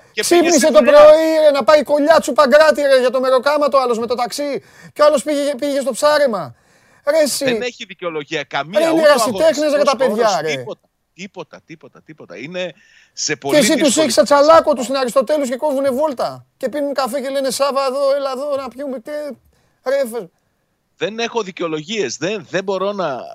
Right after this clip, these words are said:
Speaker 1: ούτε
Speaker 2: Μμ.
Speaker 1: στέκεται για μένα το συνθετικό χορτάρι, οτιδήποτε. Είναι τόσο μεγάλη διαφορά ποιότητας που πρέπει να υπάρχει ανάμεσα στη Lincoln και στον παοκ που όλα αυτά είναι,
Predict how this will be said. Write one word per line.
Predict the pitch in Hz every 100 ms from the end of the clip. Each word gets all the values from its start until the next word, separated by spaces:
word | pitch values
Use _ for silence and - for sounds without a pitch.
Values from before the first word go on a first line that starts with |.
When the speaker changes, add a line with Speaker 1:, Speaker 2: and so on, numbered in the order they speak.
| -
Speaker 1:
ούτε | 196 - 240 208
Speaker 2:
Μμ. | 156 185
Speaker 1:
στέκεται | 170 202 180 190
για | 165 160
μένα | 156 170 170 156 135 _ _ _ _ _
το | - 165
συνθετικό | 175 156 160 151 - 175
χορτάρι, | 202 160 151 - 170 175
οτιδήποτε. | 170 170 175 196 151 143
Είναι | 147 175 233 247 220 _ _ _ 226 208
τόσο | - 233 240 254
μεγάλη | 240 214 214 208
διαφορά | 180 180 165 175 175
ποιότητας | 175 175 165 127 117 - _ _ _ _
που | -
πρέπει | 160 196 208
να | 208
υπάρχει | 180 196 202 180
ανάμεσα | 160 202 196 180
στη | 151 160
Lincoln | 185 214 190 160
και | 160
στον | 147
παοκ | 139 202 226
που | 190
όλα | 233 226
αυτά | - 220 233
είναι, | 233